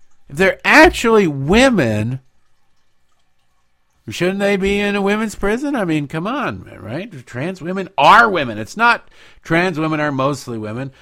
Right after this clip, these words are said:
Under a whole set of circumstances, trans women are women. There's no qualifier to it. It's trans women are women. Should somebody who declares themselves, 'cause that's the only barrier to entry. It's, it's a club that anybody can join,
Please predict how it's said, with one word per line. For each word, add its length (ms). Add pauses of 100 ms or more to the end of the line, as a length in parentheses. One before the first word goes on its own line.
(180)
Under 500
a 200
whole 540
set 300
of 340
circumstances, 1200 (400)
trans 400
women 240
are 140
women. 260
There's 160
no 140
qualifier 720
to 180
it. 140
It's 160
trans 360
women 300
are 140
women. 380 (1120)
Should 420
somebody 540
who 200
declares 520
themselves, 400
'cause 160
that's 200
the 60
only 200
barrier 380
to 80
entry. 380 (400)
It's, 400
it's 260
a 60
club 440
that 180
anybody 440
can 220
join, 400